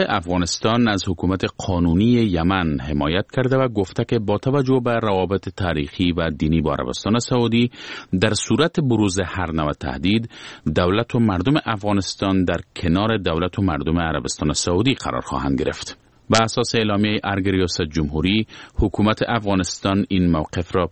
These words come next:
پس از بحث و مشوره با شورای سرتاسری علما، روحانیون و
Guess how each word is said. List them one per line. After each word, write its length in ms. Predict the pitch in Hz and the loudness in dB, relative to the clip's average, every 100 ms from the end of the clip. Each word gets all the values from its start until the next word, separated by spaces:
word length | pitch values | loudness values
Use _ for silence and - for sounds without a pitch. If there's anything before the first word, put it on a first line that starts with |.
| - | -4
پس 300 | 110 - 110 | -4 -2 -2
از 300 | 101 95 82 | -2 -2 -2
بحث 360 | 92 95 - | -2 -2 -2
و 40 | 92 | 2
مشوره 500 | 85 76 - 78 82 | 2 0 -2 -2 0
با 140 | 80 | -2
شورای 560 | - 80 76 78 80 78 | -4 -2 0 2 0 -2
سرتاسری 800 | - 78 - 73 - 69 76 | -4 -6 -4 -6 -4 0 0
علما، 480 | 76 71 73 101 123 - - - - | 2 0 2 2 0 -4 -14 -12 -4
روحانیون 760 | - 107 98 95 92 98 110 | 0 2 2 0 2 4 4
و 240 | 120 113 | 4 2